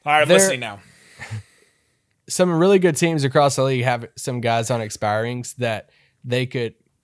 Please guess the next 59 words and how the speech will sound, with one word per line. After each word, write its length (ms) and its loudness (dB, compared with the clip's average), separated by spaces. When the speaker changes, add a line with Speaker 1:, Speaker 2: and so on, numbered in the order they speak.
Speaker 2:
put 260 0
into 280 -6
some, 180 -4
like, 220 -8
bigger 260 -4
deals. 280 -12
For 140 0
instance, 240 -2
like, 180 -2
Danny 240 -2
Green 300 -6
in 120 -8
Philly, 420 -8
if 60 -20
they 120 0
go 140 0
get 380 -12
Kyle 220 0
Lowry. 520 -4
You 120 -8
know, 220 -10
I 100 -4
think 220 2
Toronto 340 2
would 200 -6
probably 220 0
keep 240 -6
Danny 240 0
Green, 300 -4
but 140 0
let's 240 0
say 160 2
they 120 0
don't, 360 -8
and 200 -4
they're 80 -4
like, 200 -4
"All 80 0
right, 140 0
we 100 -2
just 120 -4
wanna 140 -4
give 140 -2
him 80 -2
away." 420 -6
I 80 0
think 160 2
there's 160 0
a 40 2
few 200 0
guys 260 2
like 200 -2
that. 200 -14
Danny 280 0
Green, 500 -2
Andre 460 2
Iguodala, 580 2
Lou 260 2
Williams. 580 -4